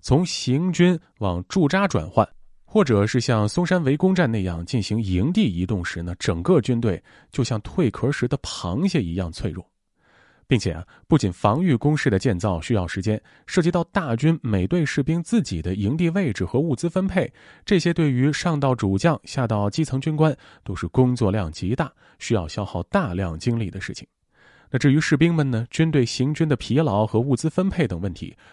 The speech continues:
都会导致他们出现注意力涣散的情况。那在这种种因素的影响下，军队对于突袭的防备机制减弱，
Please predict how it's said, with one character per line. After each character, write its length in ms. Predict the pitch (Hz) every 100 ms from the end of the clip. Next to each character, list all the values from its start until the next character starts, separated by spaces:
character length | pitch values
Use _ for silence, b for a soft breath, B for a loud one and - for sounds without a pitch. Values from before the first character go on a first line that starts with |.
| b
都 160 | 202 208
会 120 | 143
导 160 | 101
致 140 | 80 101
他 140 | 110
们 120 | 95
出 140 | 87 107
现 180 | 104 87
注 120 | 131
意 120 | 113
力 100 | 117
涣 260 | 107 - 160
散 180 | 95 95
的 40 |
情 160 | 85 82
况。 200 | 85 104 _ _ - -
那 80 | 123
在 120 | 127
这 140 | 117
种 340 | 104 - 135 185
种 160 | 120
因 200 | 92 127
素 120 | 127 117
的 120 | 92
影 180 | 87 113
响 180 | 87
下， 240 | 80 92 - b b b
军 160 | 170 175
队 200 | 156 -
对 160 | 127
于 100 | 104 127
突 320 | - 196 202
袭 240 | - 104
的 100 | 123
防 260 | 117 98 110
备 160 | 131 98
机 160 | 120
制 140 | 120 104
减 240 | - 82
弱， 240 | 120 170